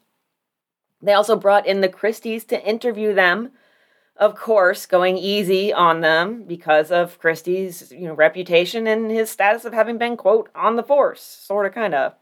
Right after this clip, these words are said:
volunteer. They searched around the house again, and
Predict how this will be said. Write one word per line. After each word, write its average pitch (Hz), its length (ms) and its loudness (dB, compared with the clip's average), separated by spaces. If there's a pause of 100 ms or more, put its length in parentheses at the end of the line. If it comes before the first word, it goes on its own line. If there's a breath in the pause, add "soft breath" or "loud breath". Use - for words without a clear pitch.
(120)
volunteer. 180 480 -4 (1120)
They 214 120 2
searched 247 580 -2
around 208 280 2
the 214 80 2
house 190 240 2
again, 247 800 0
and 185 240 -8